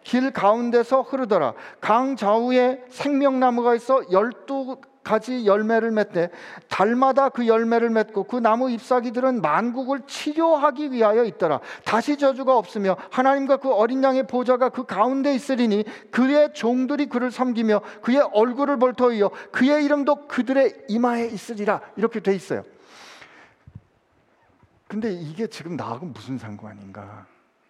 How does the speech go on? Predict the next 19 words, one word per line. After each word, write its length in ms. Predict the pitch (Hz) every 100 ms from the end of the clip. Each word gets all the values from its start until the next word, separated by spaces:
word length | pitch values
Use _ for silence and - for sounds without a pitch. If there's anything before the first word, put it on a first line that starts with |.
| _ _ _ _
그리고 180 | - 208
예수님께서 720 | 196 190 202 190 185 196 180 - - _ _ _ _
"목마른 480 | - 156 196 196 190
자들은 380 | 180 160 170 175
내게로 340 | 135 135 151
와서 380 | 143 123 147 131 _ _ _ _ _
마시라. 500 | - - - 156 - - _ -
그리고 340 | 127 120 117 - -
나를 320 | 113 147 185
믿는 320 | 170 165 165
자는 220 | 156 156
그 160 | 151 156
배에서 340 | 160 147 165 - -
생수의 580 | - - 247 233 - 208
강이 240 | 175 139
흐르리라." 440 | 151 196 180 156 147
하신 280 | 135 - 143 - -
이 140 | 190
말씀이 520 | 220 156 143 - 160